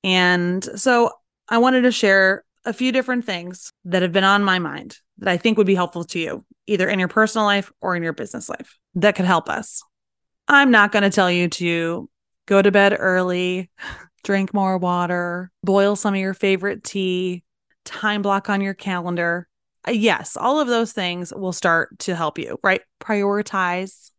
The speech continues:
what's the most important thing for you to get done in the next week or month. <laughs> I mean, yes, that, those are strategies and tools to help you, that do help, that we do teach our clients to do, right? Life is just a constant regrouping and prioritizing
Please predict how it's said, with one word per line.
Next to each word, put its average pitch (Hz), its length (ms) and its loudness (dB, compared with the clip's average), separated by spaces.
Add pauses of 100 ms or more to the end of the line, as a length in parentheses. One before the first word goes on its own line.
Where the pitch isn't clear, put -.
(380)
what's 202 160 0
the 220 100 0
most 214 220 4
important 226 400 2
thing 220 160 2
for 226 140 0
you 214 120 0
to 214 140 -2
get 220 180 0
done 214 240 2
in 214 80 0
the 220 60 2
next 208 340 -2
week 214 220 -4
or 220 100 -4
month. 214 460 -2
<laughs> - 380 -10 (640)
I 226 40 4
mean, 233 120 6
yes, 220 500 2
that, 214 300 2
those 233 260 2
are 196 360 2 (280)
strategies 202 580 0
and 208 140 -6
tools 190 340 -4
to 208 120 -4
help 196 240 -6
you, 175 360 -8 (380)
that 196 160 4
do 220 200 6
help, 165 420 0
that 208 160 0
we 220 100 4
do 214 140 4
teach 202 200 -2
our 190 120 0
clients 180 420 -4
to 180 100 -14
do, 175 380 -6 (160)
right? 180 220 0
Life 190 260 2
is 202 80 -4
just 196 160 -6
a 196 60 -4
constant 185 580 -4
regrouping 175 500 -6
and 170 160 -4
prioritizing 175 1120 2